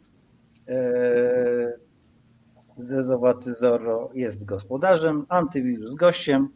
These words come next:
Audycja numer siedemdziesiąt, jubileuszowa, e,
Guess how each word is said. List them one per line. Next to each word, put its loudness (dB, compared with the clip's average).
Audycja 2
numer -2
siedemdziesiąt, 0
jubileuszowa, 0
e, -6